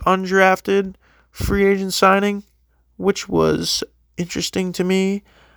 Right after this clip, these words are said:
The Browns signing Marvin Wilson as an undrafted free agent signing, only bolstering that defensive line.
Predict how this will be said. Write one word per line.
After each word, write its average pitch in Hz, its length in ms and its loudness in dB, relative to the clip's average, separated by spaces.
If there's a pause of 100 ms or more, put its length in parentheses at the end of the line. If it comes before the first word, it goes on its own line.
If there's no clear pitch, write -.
The - 60 0
Browns 147 360 6
signing 147 440 4
Marvin 131 640 2
Wilson 151 800 -4
as 143 200 0
an 143 80 0
undrafted 143 640 2 (480)
free - 380 2
agent 135 240 2
signing, 143 460 4 (100)
only 127 360 0
bolstering 127 840 2
that 135 600 -6 (760)
defensive 139 600 0
line. 202 560 4